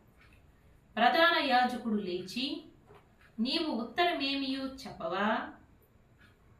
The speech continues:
వీరు నీ మీద పలుకుచున్న సాక్ష్యమేమని?"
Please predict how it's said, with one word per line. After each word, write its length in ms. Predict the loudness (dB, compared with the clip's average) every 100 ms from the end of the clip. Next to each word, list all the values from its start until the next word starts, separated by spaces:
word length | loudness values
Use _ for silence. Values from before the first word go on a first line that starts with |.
| -6
వీరు 300 | -2 -2 -2
నీ 200 | 0 2
మీద 380 | 0 0 0 -2 -4 -2
పలుకుచున్న 680 | -2 0 -4 -4 -6 -4
సాక్ష్యమేమని?" 1200 | -4 -2 0 0 -4 -6 -2 2 4 4 4 2